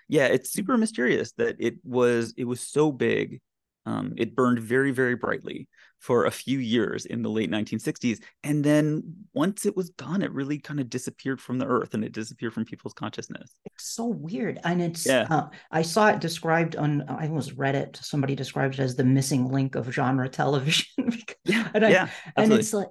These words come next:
Speaker 2: it's like, 'cause it was so pivotal in so many ways and influential in a lot of ways. And, and
Speaker 1: Yeah.
Speaker 2: it's like, how, how did this,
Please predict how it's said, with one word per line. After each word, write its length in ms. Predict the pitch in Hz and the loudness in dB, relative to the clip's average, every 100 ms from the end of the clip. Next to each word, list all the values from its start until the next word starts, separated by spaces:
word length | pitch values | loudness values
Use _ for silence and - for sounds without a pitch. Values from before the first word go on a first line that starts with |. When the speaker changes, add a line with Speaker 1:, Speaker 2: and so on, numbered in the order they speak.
| - | -4
Speaker 2:
it's 220 | 214 220 | -2 0
like, 260 | 220 214 - | 0 0 -4
'cause 140 | 220 | -2
it 80 | 226 | 0
was 160 | 202 | 0
so 180 | - 233 | 0 0
pivotal 560 | 196 - 226 240 190 151 | -2 2 4 4 0 0
in 140 | 160 | -2
so 180 | 165 180 | -2 0
many 180 | 180 156 | 0 -2
ways 440 | 151 202 175 170 | 0 0 0 -2
and 340 | - 156 151 - | -2 -2 -2 -4
influential 800 | - 180 - 170 165 302 - - | -2 -2 0 0 0 0 -2 -6
in 140 | - 160 | -6 -4
a 80 | 151 | -2
lot 180 | 151 | -4
of 100 | 151 | -4
ways. 360 | 147 151 151 151 | -4 -2 -2 -2
And, 320 | 151 147 147 | -2 -2 -2
and 120 | 151 156 | -2 -2
Speaker 1:
Yeah. 60 | |
Speaker 2:
it's 140 | 165 165 | -4 -6
like, 160 | 170 - _ _ _ - | -10 -12 _ _ _ -10
how, 260 | - 175 | -2 -2
how 220 | - - 202 | 0 2 2
did 160 | 240 | 4
this, 260 | 196 196 | 2 0